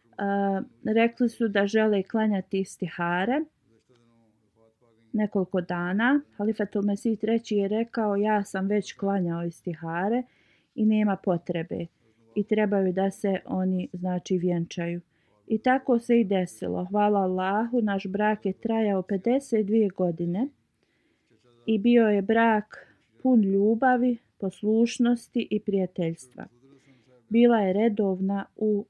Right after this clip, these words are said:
namazima, brinula se za siromašne, bila je gostoprimiva i imala je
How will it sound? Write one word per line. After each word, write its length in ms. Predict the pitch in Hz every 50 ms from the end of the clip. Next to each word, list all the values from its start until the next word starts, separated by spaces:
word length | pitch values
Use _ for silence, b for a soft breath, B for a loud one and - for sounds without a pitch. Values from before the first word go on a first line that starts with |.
| _
namazima, 1000 | - 190 185 180 175 180 180 175 175 175 180 185 190 214 233 240 254 254 262 262 - _ _ _ _ _ b b b b _ _ _ -
brinula 580 | 190 196 214 233 247 220 196 175 165 175 180 185
se 300 | - - - 190 185 180
za 300 | 180 185 185 170 165 - - -
siromašne, 1040 | 180 - - - 190 185 175 170 170 180 202 233 233 - - 240 240 247 247 254 254 - _ _ _ _ _ _ _ _ _ _
bila 240 | 214 226 226 220 214
je 100 | 190 175
gostoprimiva 1120 | - 185 170 - _ 185 180 - - - 196 202 202 196 202 214 226 240 262 262 269 269 269 _ _ _ _ _ _ _ _ _ 113 110 110 117 123 120 127 127 127 123 123 123 120 _ _ _ _ _ _ _ _ 123 120 110 107 127 120 113 _ _ _ _ 120 127 127 123 _ _ _ _ _ _ -
i 200 | 208 202 202 -
imala 440 | 233 254 269 277 262 233 226 214 208
je 140 | 202 208